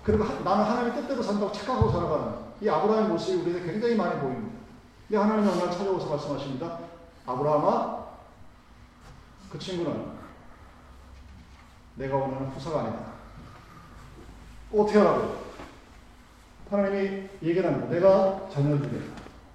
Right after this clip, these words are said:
아브라함이 "야, 이거 이스마엘이나 잘 살게 해주세요." 비웃습니다. 여러분, 사-, 창세기 가서 다시 한번 읽어보세요. 그 얘기를 들은 아브라함이 "아이고, 하나님, 땡큐가 너무 감사합니다. 내게 응답하시고." 안 그래요.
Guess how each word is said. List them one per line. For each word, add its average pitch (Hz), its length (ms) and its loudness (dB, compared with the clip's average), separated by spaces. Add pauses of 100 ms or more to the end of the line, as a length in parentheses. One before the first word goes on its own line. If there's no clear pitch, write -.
(140)
아브라함이 131 420 0
"야, - 1300 -10
이거 135 440 0
이스마엘이나 160 640 0
잘 143 200 0
살게 139 240 0
해주세요." - 340 -8 (240)
비웃습니다. 143 560 -8 (100)
여러분, 143 160 -6
사-, - 240 -12
창세기 196 320 -4
가서 180 220 -4
다시 151 140 -6
한번 160 200 -4
읽어보세요. - 320 -8 (1080)
그 196 140 4
얘기를 214 260 10
들은 190 460 2 (680)
아브라함이 170 420 0 (420)
"아이고, 190 340 4
하나님, 165 300 0
땡큐가 156 600 -2
너무 240 280 2
감사합니다. 151 440 0
내게 151 180 -2 (120)
응답하시고." 151 680 -4
안 196 160 -2
그래요. 208 440 2